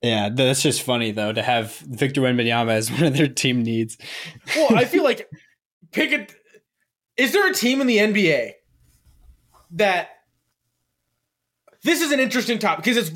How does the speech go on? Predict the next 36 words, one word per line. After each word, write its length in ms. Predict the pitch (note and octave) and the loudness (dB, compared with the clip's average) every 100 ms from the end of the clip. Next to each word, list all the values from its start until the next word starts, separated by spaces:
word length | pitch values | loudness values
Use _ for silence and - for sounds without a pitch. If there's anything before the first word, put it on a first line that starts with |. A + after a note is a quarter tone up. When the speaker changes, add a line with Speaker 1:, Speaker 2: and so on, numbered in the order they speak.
| G#3+ | -2
Speaker 2:
it's 180 | G#3+ G#3 | -2 0
him 120 | A3 | 0
going 220 | G3+ G3+ F3 | 2 2 2
one. 200 | C3 A2+ _ _ _ _ | -4 -6 _ _ _ _
Jokic? 640 | E3 G#3+ A#3+ D#4+ F#4+ - - _ _ _ _ _ _ _ _ _ _ _ _ _ _ _ _ _ _ | 0 2 2 0 0 -4 -10 _ _ _ _ _ _ _ _ _ _ _ _ _ _ _ _ _ _
Who 220 | - D4+ D#4+ | 0 4 4
else 220 | D4 D4 | 4 0
do 100 | B3+ | 0
you 100 | A#3+ | 2
not 280 | G#3+ G#3 G#3 | 2 0 -2
trade 320 | G#3 F#3 C#3+ | 0 2 2
Speaker 1:
What's, 140 | C3+ | 2
Speaker 2:
to 80 | G3 | 2
get 140 | E3+ | 2
Speaker 1:
what's 120 | F3 - | 2 0
the 60 | |
Speaker 2:
Vic-, 40 | C3+ | 0
Speaker 1:
question? 420 | D3 D#3+ F3 F3 _ _ _ - | 0 0 -4 -8 _ _ _ 0
Speaker 2:
who 60 | E3 | 2
Speaker 1:
Oh. 160 | D4 | 4
Speaker 2:
else 140 | D#4+ C#4+ | 4 2
do 100 | C4 | 2
you 80 | B3 | 4
not 220 | A3 G#3+ | 2 0
trade 300 | - A3 A3 | 0 0 0
to 60 | F#3 | 0
get 160 | F#3 | -2
Victor 280 | D#3 F3 E3+ | 0 -4 0
Wembanyama? 500 | D#3+ D#3 C#3 B2 A2+ - _ _ | -2 0 -2 -6 -8 -16 _ _
Speaker 1:
Yeah, 300 | - C3+ D3+ | -2 2 2
Speaker 2:
If 120 | A2 | 2
you're 140 | B3 D4+ | 2 2
a 40 | |
team, 180 | C3 C3 | 4 2
Speaker 1:
um, 240 | B2 A#2+ - _ _ _ _ _ _ _ _ _ _ | 0 -4 -12 _ _ _ _ _ _ _ _ _ _
Speaker 2:
Jokic? 640 | G3 A#3 A#3+ D4+ F4 - | 0 2 2 0 -2 -8